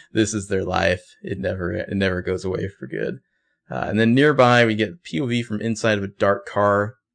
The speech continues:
watching the liars, and then the window rolls up, and the car drives off. Presumably, this is, you know, the murderer, the new A, what, whatever, you know.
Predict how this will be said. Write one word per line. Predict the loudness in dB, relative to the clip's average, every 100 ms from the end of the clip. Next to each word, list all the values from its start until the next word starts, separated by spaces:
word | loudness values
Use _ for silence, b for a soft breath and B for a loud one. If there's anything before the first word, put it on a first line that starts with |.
| _ _ -6
watching | -4 -4 -4 -4
the |
liars, | -4 -2 -2 -4 -4
and | -6
then | -4
the |
window | -4 -2 0 0
rolls | 0 0 0
up, | -2 -2 -6 _ _ _ _
and | -16
the | -6
car | -4 -2
drives | 0 -2 -2
off. | -4 -6
Presumably, | -6 -4 0 2 4 2
this | 2 -2 -2
is, | -2 -4 -10 -18 -10
you | -6 -4
know, | -6 -10
the | -8 -4
murderer, | -2 2 4 4 4 2 0 -2 -6 -16 -20 _ _ -8
the | -4
new | -4 -2
A, | 0 0 0
what, | -2 -6 -6
whatever, | -4 -2 -4 -6 -14 _
you | -16
know. | -12 -14